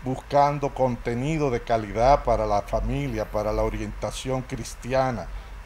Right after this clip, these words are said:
para criar sus hijos en principios y en valores, Señor. Para eso sirve este tu canal.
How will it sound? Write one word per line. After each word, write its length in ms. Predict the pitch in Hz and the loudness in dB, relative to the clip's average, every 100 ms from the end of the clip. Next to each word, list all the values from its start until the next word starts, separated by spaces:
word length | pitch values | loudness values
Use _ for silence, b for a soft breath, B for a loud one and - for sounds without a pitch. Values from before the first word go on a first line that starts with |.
| - | -10
para 260 | - 131 135 | 0 2 0
criar 360 | 135 147 170 - | 0 8 8 8
sus 280 | 165 - | -4 -4
hijos 300 | 190 196 165 | -2 2 2
en 80 | 147 | 2
principios 1120 | 120 139 127 - - 180 165 - 127 110 - - - | -2 -6 -6 -6 -4 -4 -4 -4 -4 -4 -8 -12 -8
y 100 | 123 | -4
en 160 | 120 | -2
valores, 560 | 107 113 113 143 135 110 | 0 2 4 4 4 -2
Señor. 480 | - 104 92 87 82 - - - - - | -8 -12 -10 -10 -12 -14 -16 -16 -10 0
Para 300 | 117 131 143 | 4 6 6
eso 320 | 185 - 151 | 4 0 -4
sirve 500 | - 135 147 117 123 | -4 -4 -4 0 2
este 400 | 143 - - 113 | 2 0 -6 -6
tu 160 | - 123 | -6 -10
canal. 380 | 92 87 92 85 | -6 -6 -6 -8